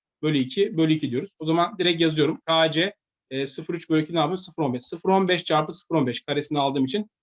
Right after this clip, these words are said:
şöyle al-, yaptım, ayrı ayrı yazdım. E, buraya sıfır beş dedik arkadaşlar. Y'ye de sıfır altı bölü ikiden sıfır üç dedik. O zaman bu bir iken bu iki oldu arkadaşlar. E, buradan, e, sıfır on beş bölü bir, yani cevabımız sıfır on beş çıkacak.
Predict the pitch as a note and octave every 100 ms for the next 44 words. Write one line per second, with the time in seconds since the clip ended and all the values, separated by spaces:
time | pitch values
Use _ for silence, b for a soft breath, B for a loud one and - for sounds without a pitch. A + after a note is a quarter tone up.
0 | _ - C3 A2 F#2+ _ C#3+ A#2+ - G3
1 | G3 _ _ C#3 C3+ C3 A#2 C#3+ D#3+ F3+
2 | F#3+ - _ _ C3+ C3+ C#3 E3+ D#3+ D3+
3 | C#3+ B2+ C3+ D#3 E3+ E3 E3 D#3+ E3 D#3
4 | E3+ D#3+ D#3+ B2+ A#2+ F#3 F#3+ _ _ _
5 | D#3+ D3+ E3 - D3 D3 D3 D#3 B2+ A#2+
6 | F#3 F#3+ F#3 D#3+ D#3+ D3+ - C3 F#3 _
7 | _ _ D#3+ F3 E3+ F3+ E3 D3+ - F#3
8 | F#3+ _ _ - E3 D#3+ D#3+ B2+ A#2 A2
9 | A2 A2 F3+ F#3+ - _ _ B2+ C3 B2+
10 | D3 E3 D3+ F3 F3+ _ - C3+ C3 -
11 | D#3+ - C3+ - D#3 D#3+ C3+ A#2 - -
12 | D3 C#3+ F#3+ E3 C3+ E3 G3 - _ -
13 | C#3+ C3 F3 D#3+ D3 C#3 C3 B2 F#3 F#3
14 | - D#3+ F3+ D#3+ C#3 C3 - - F3+ F#3+